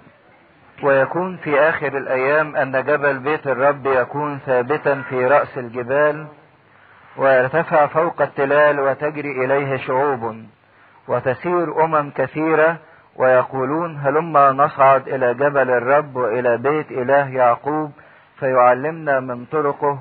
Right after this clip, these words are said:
ونسلك في سبله، لأنه من صهيون تخرج الشريعة،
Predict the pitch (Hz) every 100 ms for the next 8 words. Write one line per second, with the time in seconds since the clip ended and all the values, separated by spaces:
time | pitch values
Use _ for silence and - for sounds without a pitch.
0 | 120 127 127 143 - 135 123 135 131 -
1 | 147 117 107 104 _ - - - - 98
2 | 123 147 170 156 151 143 147 135 147 156
3 | 147 151 143 139 127 123 - 127 139 135
4 | 131